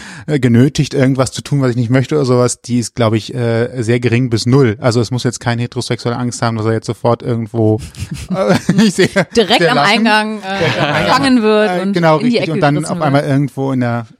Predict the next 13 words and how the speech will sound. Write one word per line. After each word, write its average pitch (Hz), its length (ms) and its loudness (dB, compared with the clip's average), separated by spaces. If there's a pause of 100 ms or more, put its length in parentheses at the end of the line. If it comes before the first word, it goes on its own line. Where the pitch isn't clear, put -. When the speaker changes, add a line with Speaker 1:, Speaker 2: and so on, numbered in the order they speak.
Speaker 1:
Ecke 131 460 0
Speaker 2:
Nee. 139 160 0
Speaker 1:
liege 139 260 2
und 127 460 0
Speaker 2:
Nee, 156 220 4 (240)
nee, 156 280 -2
auf - 140 -4
keinen 175 220 0
Fall. 160 360 -2
Speaker 1:
<laughs> - 160 2
mich 131 100 -6
ergeben 143 380 2
müsste. 117 380 0